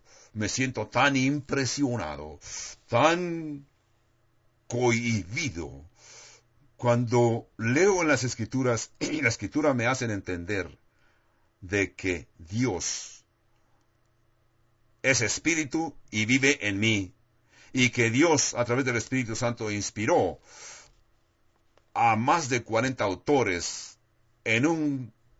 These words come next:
periodo de miles de años para que escribiesen las Escrituras. El Espíritu Santo supervisó, inspiró a todos estos escritores para que escribieran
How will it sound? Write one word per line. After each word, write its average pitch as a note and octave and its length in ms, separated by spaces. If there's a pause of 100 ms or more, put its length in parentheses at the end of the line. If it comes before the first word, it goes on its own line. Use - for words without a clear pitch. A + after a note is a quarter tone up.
periodo C3+ 420
de A#2 140
miles C3+ 280
de A#2 100
años A#2+ 520 (380)
para G2 640 (360)
que A#2 360
escribiesen C#3 760
las A#2 180
Escrituras. G#2 800 (200)
El A2 160
Espíritu G#2+ 440
Santo B2 340
supervisó, G2 1080 (220)
inspiró A#2 920 (120)
a G2+ 160
todos C3+ 340
estos A#2+ 300
escritores G#2 680
para F#2 280
que F#2 300
escribieran E3 880